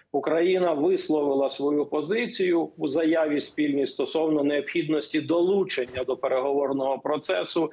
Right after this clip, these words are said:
європейців. Бо насправді так і є. Ніхто ж не звертає увагу на те, що, а,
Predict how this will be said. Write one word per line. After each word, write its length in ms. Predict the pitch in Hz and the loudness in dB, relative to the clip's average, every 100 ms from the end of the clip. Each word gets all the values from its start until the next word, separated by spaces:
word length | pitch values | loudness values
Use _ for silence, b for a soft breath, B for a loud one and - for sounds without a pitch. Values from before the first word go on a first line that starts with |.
| B B B | B B B
європейців. 1040 | 131 139 160 170 170 165 127 - - 101 - B _ | -2 0 0 0 0 0 0 -4 -6 -8 -10 B _
Бо 340 | 143 151 - | -4 -2 -4
насправді 600 | 131 147 - 175 175 170 180 | -4 -4 -2 0 0 0 -2
так 280 | 185 180 | -2 -2
і 60 | 208 | -2
є. 440 | 196 190 131 104 B B B - | 0 0 0 -4 B B B -2
Ніхто 380 | 156 156 233 | -2 0 0
ж 80 | 185 | 0
не 100 | 220 | 0
звертає 480 | 180 196 190 202 190 | 0 0 0 2 2
увагу 520 | 180 175 196 165 160 | 2 2 0 0 0
на 180 | 156 156 | 0 -2
те, 320 | 156 226 226 | -4 -2 -2
що, 580 | - - 165 147 147 - - _ _ | -4 -4 -2 0 0 -4 -14 _ _
а, 520 | 143 147 151 147 147 | -4 -2 0 0 -2